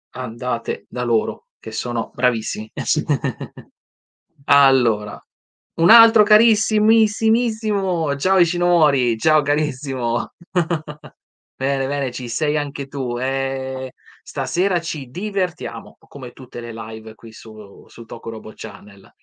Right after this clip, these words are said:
Ci divertiamo un sacco con delle chicche veramente interessanti, vedrete. In alcuni punti riderete, riderete tantissimo. E abbiamo anche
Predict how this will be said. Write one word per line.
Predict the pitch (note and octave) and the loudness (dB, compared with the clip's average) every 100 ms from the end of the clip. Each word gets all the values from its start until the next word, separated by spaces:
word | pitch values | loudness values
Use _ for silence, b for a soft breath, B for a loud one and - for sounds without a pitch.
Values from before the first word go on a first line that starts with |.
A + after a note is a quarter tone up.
| _ _ _ | _ _ _
Ci | - A#2+ A#2 A2+ | -12 -8 -6 -6
divertiamo | B2 B2+ B2+ - D3 C#3 C3 B2+ B2 A#2+ A#2 A#2 A#2+ | -4 -4 -4 -2 0 0 -2 -4 -4 -4 -6 -6 -6
un | B2 | -8
sacco | A2 D#3 F3 F3+ D3+ | -2 2 2 2 -4
con | C#3+ C3+ C3 B2+ B2 | -2 -4 -4 -6 -8
delle | B2 B2 | -8 -10
chicche | - E3 - - B2 | -12 -14 -12 -12 -10
veramente | B2 B2+ D3+ D3+ | -10 -8 -10 -10
interessanti, | A#2 - - C3 - - G#2 G#2 - F#2 G2+ _ | -12 -8 -8 -8 -8 -8 -10 -14 -20 -20 -20 _
vedrete. | B2+ A#2+ F2+ - _ _ _ - | -14 -12 -12 -16 _ _ _ -14
In | C#3 C3+ | -10 -10
alcuni | - F3 E3 | -6 -2 -2
punti | D3+ F3+ F3+ C#3 B2+ | -2 -4 -4 -4 -4
riderete, | B2 D#3+ D3 C3 A#2 A2 A#2+ B2+ | -2 -2 0 0 -2 -6 -14 -18
riderete | - B2+ B2 D3 C3 | -12 -8 -4 -4 -4
tantissimo. | C#3 C3+ B2 G#2+ - G#2 - _ _ _ _ _ _ _ _ _ _ - | -6 -6 -8 -10 -12 -16 -18 _ _ _ _ _ _ _ _ _ _ -4
E | C#3 | 0
abbiamo | C#3+ D3 B3 B3+ E3+ D3 | 2 6 6 6 2 -2
anche | A3+ D4 C#4 C4+ C#4 - | -4 -6 -10 -6 -4 -6